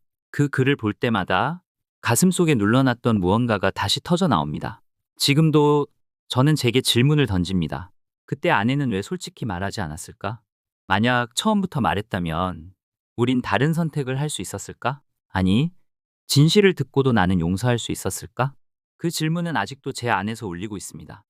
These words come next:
사랑했던 사람에게 배신당한 기억은 가장 깊은 곳에서 썩어가며 때때로 스스로를 찌릅니다.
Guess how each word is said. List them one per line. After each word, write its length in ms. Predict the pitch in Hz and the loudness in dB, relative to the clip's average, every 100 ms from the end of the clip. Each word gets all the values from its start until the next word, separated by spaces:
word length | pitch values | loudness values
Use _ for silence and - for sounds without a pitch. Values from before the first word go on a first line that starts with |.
| _ _ | _ _
사랑했던 600 | - 180 190 180 170 156 | -2 0 0 -2 -4 -4
사람에게 440 | 139 139 135 123 | -2 -4 -4 -6
배신당한 640 | 127 92 - 165 151 139 127 | -6 -6 -2 0 0 -2 -4
기억은 640 | - 92 85 123 113 85 - _ _ _ _ | -6 -6 -4 -6 -8 -10 -18 _ _ _ _
가장 340 | 110 113 147 | -4 0 0
깊은 420 | - - - 180 | -2 -8 -4 -2
곳에서 340 | 156 151 135 120 | 0 -2 -4 -8
썩어가며 880 | - 147 139 110 85 90 90 151 175 _ _ | -6 -2 -2 -4 -4 -2 -2 -4 -8 _ _
때때로 360 | 165 - 160 143 | -10 -4 -2 -2
스스로를 500 | - 185 190 147 123 | -4 -4 -4 -2 -6
찌릅니다. 580 | - 151 123 76 78 | -4 -4 -4 -4 -10